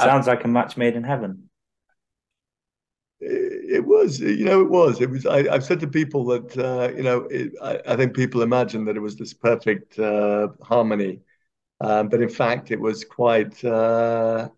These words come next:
Speaker 2: you know, it was, the, the kids would testify that we were quite, uh, vociferous quite a lot of time with each other, and, um, I think the, uh, Rabbi Eliezer in the Gemara says on the, on the verse in the Torah that says that, uh,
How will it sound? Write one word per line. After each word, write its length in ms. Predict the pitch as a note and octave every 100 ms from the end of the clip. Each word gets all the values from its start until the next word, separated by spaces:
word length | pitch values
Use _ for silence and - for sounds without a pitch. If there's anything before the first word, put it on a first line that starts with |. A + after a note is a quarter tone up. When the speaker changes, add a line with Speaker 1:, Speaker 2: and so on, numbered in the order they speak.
| -
Speaker 2:
you 80 |
know, 160 | C#3+ B2+
it 100 | C#3+
was, 160 | C3+ C3+
the, 140 | -
the 300 | - A2+ A#2
kids 280 | - C#3 C3+
would 100 | A#2+
testify 520 | A#2+ A2 A2 G#2+ A2
that 140 | G#2+
we 140 | A2 A2+
were 340 | A2+ A2+ A2 - _ _ _ _
quite, 500 | B2+ A#2+ A#2 A#2 - -
uh, 560 | A#2+ A#2 A2+ A2+ A2+ A2
vociferous 800 | B2 A#2 D3+ C#3 G#2+ - - _
quite 160 | A#2+ G2
a 40 |
lot 100 | G#2+
of 100 | G#2
time 280 | - G#2 G#2
with 160 | G#2 G2+
each 140 | F#2+
other, 340 | A2 G#2 A#2+ - - _ _ _ -
and, 520 | - A#2 A#2+ A#2+ A#2
um, 580 | A#2+ B2 B2 A#2+ B2 B2+ - _ -
I 80 | -
think 300 | B2+ A#2 -
the, 320 | A#2 A2+ A#2
uh, 460 | A#2 A#2 - -
Rabbi 240 | A2+ B2 A#2+
Eliezer 400 | A#2+ C3 A#2 A2+
in 80 | G#2
the 60 |
Gemara 360 | G#2+ B2 A#2+ G#2+ -
says 400 | - - A#2 G#2+
on 160 | A2 G#2+
the, 80 | G#2 -
on 220 | A#2+ G#2+
the 80 | G#2
verse 400 | A2+ B2 A2+ -
in 60 |
the 60 | A2+
Torah 360 | - A2+ A#2+ A2
that 160 | G#2+
says 300 | - A#2 G2+
that, 320 | - - -
uh, 320 | A2+ A2 G#2+